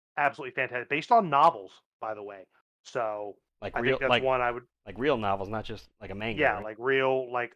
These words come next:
Speaker 1: I wanna say even, like, I wanna say they're, they might actually be American sci-fi novels, honestly.
Speaker 2: Really?
Speaker 1: Um, yeah, I'd, I'd have to do some research, but I, I think they might actually be American. But, um,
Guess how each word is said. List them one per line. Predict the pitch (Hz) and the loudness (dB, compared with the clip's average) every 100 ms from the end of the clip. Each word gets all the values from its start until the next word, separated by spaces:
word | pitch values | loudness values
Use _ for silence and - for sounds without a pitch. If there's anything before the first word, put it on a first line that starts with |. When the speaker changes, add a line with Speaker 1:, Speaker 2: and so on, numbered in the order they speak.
| _ | _
Speaker 1:
I | - | -4
wanna | 131 156 | -4 -2
say | 170 147 | -2 -2
even, | 143 135 | -4 -4
like, | 127 120 | -6 -4
I | 120 | -2
wanna | 156 185 | 0 -2
say | - 160 | -2 -2
they're, | 143 131 123 - _ _ _ _ _ | -2 0 -2 -4 _ _ _ _ _
they | 127 | -14
might | 120 123 254 | -4 -2 -2
actually | 285 - - 147 | -2 -6 -8 -8
be | 156 127 | -6 -6
American | 110 110 147 226 139 113 | -6 -4 -4 -4 -8 -14
sci-fi | - 113 110 117 110 | -6 -4 -2 -2 -4
novels, | 110 107 101 101 | -4 -8 -8 -12
honestly. | 104 104 101 - 98 95 _ _ _ _ 113 | -12 -12 -16 -18 -18 -18 _ _ _ _ -4
Speaker 2:
Really? | 110 | -2
Speaker 1:
Um, | 107 107 107 101 _ _ _ _ _ _ _ _ | -2 -4 -12 -18 _ _ _ _ _ _ _ _
yeah, | 131 143 139 127 | -2 4 4 4
I'd, | 139 | 2
I'd | 147 143 | 2 0
have | - | -2
to | 147 | -6
do | 147 | -12
some | - 127 | -10 -8
research, | 123 127 113 | -6 -6 -8
but | - | -6
I, | 123 123 | -6 -6
I | 123 - | -8 -8
think | 180 - | -8 -6
they | 202 | -8
might | 127 120 135 | -6 -4 -4
actually | 131 - - 120 | -6 -10 -16 -16
be | 117 | -14
American. | 110 107 104 101 98 95 _ _ _ _ _ _ - | -14 -14 -14 -16 -20 -20 _ _ _ _ _ _ 4
But, | 135 | 4
um, | 127 120 | 6 2